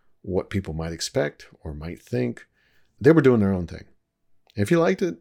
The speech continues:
you liked it. If you didn't like it, hey, maybe you might like it one day. You'll have a different appreciation down the road because the work is there. They did the work.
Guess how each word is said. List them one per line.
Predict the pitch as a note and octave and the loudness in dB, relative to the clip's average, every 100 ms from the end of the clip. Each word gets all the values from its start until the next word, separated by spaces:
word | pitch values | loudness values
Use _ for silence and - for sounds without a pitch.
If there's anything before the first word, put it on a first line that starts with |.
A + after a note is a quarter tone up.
| - | -4
you | G#2 | 0
liked | E2+ D#2 - | 0 -4 -10
it. | - | -18
If | - | -6
you | A#2+ | -2
didn't | F#3 G#3 | 0 0
like | G3 G#3 | -2 -2
it, | G#3 - _ _ _ | -4 -6 _ _ _
hey, | G#3+ B3+ B3 | -2 0 0
maybe | F#3 D#3 G3 | 2 2 2
you | G3 | 0
might | E3+ F#3+ | 0 -4
like | E3 F3+ | -4 -6
it | |
one | D#3 F3 | -6 -6
day. | E2+ F#2 G2+ _ _ _ _ _ _ | -6 -10 -20 _ _ _ _ _ _
You'll | A#2+ C3+ | 2 4
have | C#3+ B2 | 6 2
a | |
different | A#2+ B2 A2 | 0 -2 -4
appreciation | G#2 B2 G#2+ A#2 G#2 G2+ E2+ | -2 -4 -4 -2 -2 -2 -6
down | E2+ E2 | -6 -6
the | D#2 | -8
road | E2 D#2 - | -10 -10 -8
because | - - A#2+ G2+ | -8 -2 -2 0
the | F#2+ | -2
work | G2 A2+ A2 | -4 -6 -8
is | G2 | -8
there. | G#2 C3 - - _ _ _ _ _ _ _ | -6 -8 -10 -16 _ _ _ _ _ _ _
They | - G2 | -4 -2
did | A#2 G2+ | -2 -2
the | G#2 | -2
work. | E2+ B2 - - _ | -2 -4 -6 -14 _